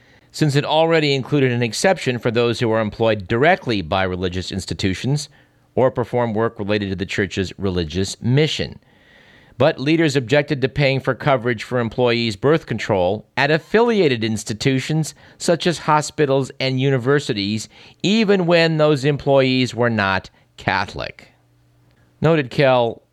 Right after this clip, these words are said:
an awful lot of local, uh, Catholics and Catholics in America just don't agree with some of these policies of the church.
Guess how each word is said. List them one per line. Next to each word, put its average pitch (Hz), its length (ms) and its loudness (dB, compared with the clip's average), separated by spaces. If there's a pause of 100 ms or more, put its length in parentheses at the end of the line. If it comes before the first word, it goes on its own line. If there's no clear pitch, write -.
(240)
an 160 100 2
awful 127 300 0
lot 104 200 2
of 101 100 -2
local, 95 440 -2
uh, 85 160 -2
Catholics 95 600 -4
and 78 200 -6
Catholics 98 440 -4
in 95 80 -4
America 101 640 0 (140)
just 143 220 -10 (180)
don't 95 240 0
agree 85 280 -2
with 80 160 -4
some 87 160 -4
of 80 120 -4
these 80 440 -6 (500)
policies 117 600 0
of 92 100 -2
the 90 80 -4
church. 139 580 -2